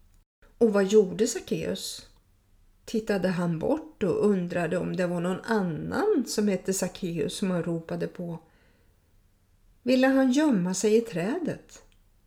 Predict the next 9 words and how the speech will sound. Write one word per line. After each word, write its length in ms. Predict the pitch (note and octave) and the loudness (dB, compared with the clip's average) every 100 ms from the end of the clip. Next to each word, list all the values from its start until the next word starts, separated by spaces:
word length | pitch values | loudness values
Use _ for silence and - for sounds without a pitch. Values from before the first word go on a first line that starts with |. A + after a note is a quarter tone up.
| _ _ _ _ _ _ _ _ _ _ | _ _ _ _ _ _ _ _ _ _
Sitta 360 | - C#4+ C#4+ - | -2 0 2 -2
kvar 540 | - F3 F#3+ C#4 D4 | -2 2 4 4 4
och 240 | B3+ A3 A#3+ | 4 4 2
önska 440 | A#3+ G3 - F3 | 2 2 -2 -2
att 120 | F3 | 0
Jesus 480 | G#3+ G#3+ F3 F#3 - | 2 4 2 -4 -6
skulle 280 | - F#3 F3 | -4 -2 -2
gå 220 | F3+ F3 | -4 -6
förbi? 640 | - F#3+ G3 D#4 G#3+ D#3+ | -6 -4 -2 -2 -4 -8